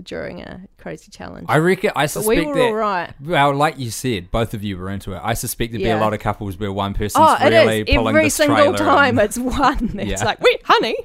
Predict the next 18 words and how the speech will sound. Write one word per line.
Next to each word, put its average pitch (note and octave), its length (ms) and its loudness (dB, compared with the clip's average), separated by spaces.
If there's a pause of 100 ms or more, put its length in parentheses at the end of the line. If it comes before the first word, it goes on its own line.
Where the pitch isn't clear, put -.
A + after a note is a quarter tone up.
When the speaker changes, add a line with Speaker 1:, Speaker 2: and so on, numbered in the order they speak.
Speaker 2:
<laughs> D4+ 460 0
We're C#3+ 140 2
doing F3 340 4
it, A#2+ 120 -2
like, B2 400 0
Speaker 1:
<laughs> - 80 -14
Speaker 2:
okay. G#3+ 580 2
Speaker 1:
Yeah, G#3 100 0
all D4 80 2
right, D4+ 360 4
yeah, C4 380 -8
all D4 100 -8
right, G#3+ 360 -6
whatever A3 280 -10
you A3+ 100 -8
reckon. F3 320 -10 (200)
So, - 240 0
yeah, C4+ 320 4